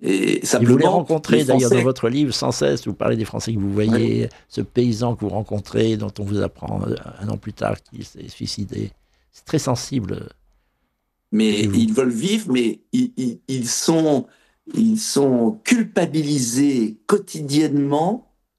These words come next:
Speaker 1: de vouloir exister par eux-mêmes et pour eux-mêmes. C'est
Speaker 2: Voilà.
Speaker 1: ça la difficulté.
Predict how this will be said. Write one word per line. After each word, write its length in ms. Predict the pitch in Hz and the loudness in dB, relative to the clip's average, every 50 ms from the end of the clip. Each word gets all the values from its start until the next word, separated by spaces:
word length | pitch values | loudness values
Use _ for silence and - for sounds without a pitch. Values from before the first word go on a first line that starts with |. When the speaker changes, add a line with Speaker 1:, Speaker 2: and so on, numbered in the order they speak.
| _ _ _ | _ _ _
Speaker 1:
de 80 | - 113 | -2 0
vouloir 320 | 107 131 139 143 131 123 | 2 2 2 2 0 0
exister 640 | 123 113 107 117 117 110 - - - 117 110 110 - _ _ _ | -2 -2 -2 -2 -4 -6 -4 -2 -2 -2 -2 -4 -8 _ _ _
par 180 | - 90 101 110 | -4 0 2 2
eux-mêmes 360 | 110 110 131 139 156 175 160 | 2 2 2 0 0 0 0
et 60 | 123 | -2
pour 220 | - - 135 123 113 | -2 -2 -2 -2 0
eux-mêmes. 240 | 101 104 104 95 95 _ _ _ _ _ _ _ _ _ _ _ _ _ _ _ _ - | -2 -2 -6 -8 -12 _ _ _ _ _ _ _ _ _ _ _ _ _ _ _ _ -10
C'est 80 | - 147 | -8 -2
Speaker 2:
Voilà. 60 | - | 0
Speaker 1:
ça 120 | - - | 0 0
la 100 | - - 180 | 2 0 -2
difficulté. 540 | - - - - - - - - - - | -2 -4 -6 -6 -6 -6 -6 -6 -8 -8